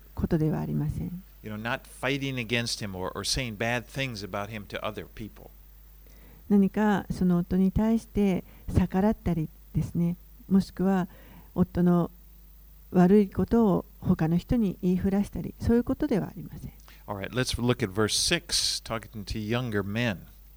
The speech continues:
Speaker 1: 六節、同じように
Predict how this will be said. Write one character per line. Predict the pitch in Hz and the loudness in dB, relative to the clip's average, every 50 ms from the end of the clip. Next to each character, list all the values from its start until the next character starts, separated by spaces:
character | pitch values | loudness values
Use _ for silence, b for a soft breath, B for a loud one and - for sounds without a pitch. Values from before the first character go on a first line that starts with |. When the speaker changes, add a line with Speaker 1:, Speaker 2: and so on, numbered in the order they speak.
| - - - - - - b b b b b b b b | -20 -20 -20 -20 -20 -20 b b b b b b b b
Speaker 1:
六 | - 196 - - - | 0 0 0 0 -2
節、 | 233 233 - - - 165 - - - - - - - b b b b b b b b - | -2 -2 -2 -2 -4 -6 -6 -8 -12 -20 -20 -20 -20 b b b b b b b b -2
同 | - 185 214 233 240 | 2 4 4 4 4
じ | 226 254 254 | 2 2 2
よ | 254 254 240 | 2 2 2
う | 220 | 2
に | 220 233 247 233 | 2 2 0 -2